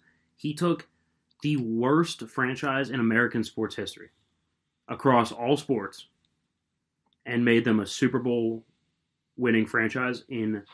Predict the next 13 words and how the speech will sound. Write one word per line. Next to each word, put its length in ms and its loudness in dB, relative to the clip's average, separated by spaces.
one 280 2
year. 280 -6
One 480 2
year. 500 0
And 140 -4
so 80 0
I 60 0
think, 220 0
I 100 -4
think 140 2
you 100 -2
can 120 0
only, 680 2